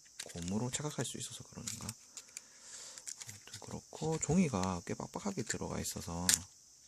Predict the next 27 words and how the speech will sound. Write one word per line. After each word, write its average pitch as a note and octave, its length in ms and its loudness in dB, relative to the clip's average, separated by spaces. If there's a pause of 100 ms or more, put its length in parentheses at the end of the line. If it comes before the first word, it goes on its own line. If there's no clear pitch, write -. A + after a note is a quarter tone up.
(720)
조금 A#2+ 540 -4 (380)
힘들었습니다, - 640 -6
오픈할 E2 340 -8 (120)
때. A#2+ 280 -4 (920)
그리고 G#2+ 320 -2
십이 C3 320 2
색이 G2+ 320 -2
들어가 F#2 320 -2
있다고 - 340 -4
돼 - 140 -6
있는데, G#2 420 -4 (600)
뭐, G2 160 -6
여기서 F#2+ 640 0
보시면 G2+ 560 0
아시다시피 G2+ 560 -8
노란 G#2+ 240 0
색깔, - 260 -6
파란 G2 260 -2
색깔, - 240 -6
빨간 G2+ 280 -2
색깔, A#2 300 -2
연두 F2 240 0
색깔, C3+ 480 0 (540)
초록 F#3 300 0
색깔, D#3+ 600 2
갈색 G#2 580 -2
색깔, A2+ 480 0